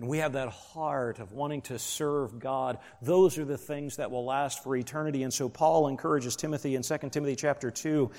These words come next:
He says, "Be strong in the grace that is in Christ Jesus." And it is at this point, young person, in your life that I want to encourage you to learn to lean heavily on the grace of God.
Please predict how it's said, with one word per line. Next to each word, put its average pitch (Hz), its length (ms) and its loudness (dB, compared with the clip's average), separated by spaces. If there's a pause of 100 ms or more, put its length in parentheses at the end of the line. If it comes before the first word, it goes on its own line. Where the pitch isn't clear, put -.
(200)
He 160 80 4
says, 147 260 6
"Be 131 140 2
strong 175 520 6
in 160 100 4
the 147 80 6
grace 151 500 4
that 139 160 0
is 135 140 0
in 151 160 -2
Christ 139 340 2
Jesus." 135 440 0
And 143 100 -4
it 135 80 -2
is 127 160 2
at 123 280 -2
this 180 240 4
point, 170 360 -2
young 139 180 -4
person, 139 360 -2
in 135 100 -4
your 160 240 4
life 156 420 4 (240)
that 143 100 0
I 160 120 6
want 180 160 4
to 160 60 0
encourage 165 440 0
you 151 80 2
to 147 100 2
learn 170 500 2
to 165 120 -2
lean 147 320 0
heavily 147 760 4 (220)
on 160 160 0
the 143 120 2
grace 156 880 4 (140)
of 120 200 -2
God. 104 480 0